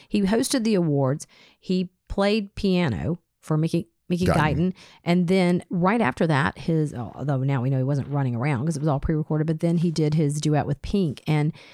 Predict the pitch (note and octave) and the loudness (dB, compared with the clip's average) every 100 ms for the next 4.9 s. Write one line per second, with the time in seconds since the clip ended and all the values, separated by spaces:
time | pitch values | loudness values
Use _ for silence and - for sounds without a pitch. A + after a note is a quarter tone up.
0 | - - C4+ D#4+ D#4 D4+ F3 - - - | -20 -10 -4 0 0 0 0 -2 -8 -18
1 | - - G#3 - G#3+ - _ - G#3+ A3+ | -14 -4 -4 -2 -4 -4 _ -2 0 0
2 | G3+ A#3 C#4+ G3 D#3+ - F#3 F3+ G#3 A3 | 0 -2 -2 -4 -6 -4 0 2 0 -2
3 | - G#3 F#3+ - - _ - F#3+ - A3 | -2 -2 -4 -10 -16 _ -12 -10 -6 -4
4 | - A#3+ C4 C4 - F#3 D#3+ - - | -2 -2 -2 -2 -2 -2 -2 -2 -8